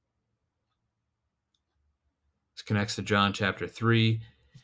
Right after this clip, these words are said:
Everybody knows John three sixteen, but the conversation around it is Jesus talking to Nicodemus and telling him that he must be born again.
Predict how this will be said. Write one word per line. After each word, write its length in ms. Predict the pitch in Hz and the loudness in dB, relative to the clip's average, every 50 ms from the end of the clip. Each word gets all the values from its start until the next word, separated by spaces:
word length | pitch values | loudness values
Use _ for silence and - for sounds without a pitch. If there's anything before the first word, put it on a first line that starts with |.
| _ _ _ _ _ _ _ _ _ _ _ _ _ - - - _ _ _ _ - | _ _ _ _ _ _ _ _ _ _ _ _ _ -20 -20 -20 _ _ _ _ 2
Everybody 380 | 123 123 120 120 107 113 104 | 4 6 6 6 8 8 8
knows 280 | 101 101 101 98 98 - | 8 6 6 4 4 4
John 280 | - 110 104 104 98 95 | 4 4 6 6 6 4
three 160 | 98 98 95 | 4 2 2
sixteen, 640 | - - 101 95 - - - 143 135 120 110 113 120 | 2 0 0 -2 -2 2 4 6 8 8 8 8 8
but 140 | 107 101 | 6 4
the 80 | - 101 | 2 0
conversation 760 | 98 - - 113 113 107 104 98 - 127 120 113 113 - 104 | 0 2 4 4 6 6 4 4 4 4 4 4 4 2 2
around 420 | 95 92 98 104 113 135 143 120 | 2 4 6 6 8 8 8 6
it 120 | 104 90 98 | 6 4 4
is 160 | 98 98 - | 2 0 0
Jesus 400 | - 113 113 113 104 95 87 - | 2 4 4 4 4 2 0 0
talking 400 | - 110 104 101 - 110 98 95 | 2 2 2 2 2 2 0 0
to 60 | 95 | 0
Nicodemus 680 | 95 101 101 107 110 92 85 117 123 127 120 110 110 - | 0 0 -2 -2 -4 0 2 4 4 6 4 4 2 0
and 100 | 101 98 | -4 -4
telling 360 | - 117 123 131 127 117 107 | 0 2 2 4 4 2 2
him 160 | 104 101 98 | 0 0 -2
that 140 | 98 98 - | -2 -4 -4
he 140 | - 120 117 | -2 0 2
must 380 | 110 110 113 110 110 - - | 2 2 2 2 0 -2 -4
be 140 | - 104 98 | -4 -6 -4
born 420 | 95 - 98 107 127 135 131 123 | -4 -2 0 2 2 4 4 2
again. 640 | 107 92 92 87 107 127 151 151 123 101 87 85 | 0 -4 -4 -2 0 2 2 2 2 0 -2 -6